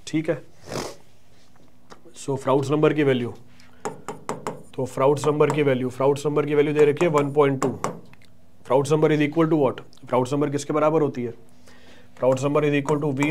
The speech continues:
upon square root of G, A by T। So it is equal to V square root of G, area। Area is equal to half base into height, टू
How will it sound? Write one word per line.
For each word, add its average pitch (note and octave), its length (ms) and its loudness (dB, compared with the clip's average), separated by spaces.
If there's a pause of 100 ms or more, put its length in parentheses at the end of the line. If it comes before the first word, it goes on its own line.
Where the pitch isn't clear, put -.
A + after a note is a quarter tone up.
upon D3 340 0
square C#3+ 340 2
root D3+ 240 -2
of C#3+ 180 0
G, D#3 100 0 (1040)
A C#3+ 40 4 (120)
by D#3 80 10 (180)
T। E3 80 -2 (1400)
So - 180 -4 (1600)
it B2+ 140 -6
is C3 120 -2
equal D3+ 300 0
to D3+ 140 0
V D#3 100 2 (520)
square C#3 420 0
root D3+ 240 0
of C#3+ 240 0
G, E3+ 100 2 (540)
area। D3 280 4 (1160)
Area D#3 320 6
is C#3+ 200 0
equal D3 300 0
to D3+ 160 0
half C#3 300 4
base D3 320 0
into D#3 280 0
height, D#3+ 300 0 (460)
टू D#3 220 0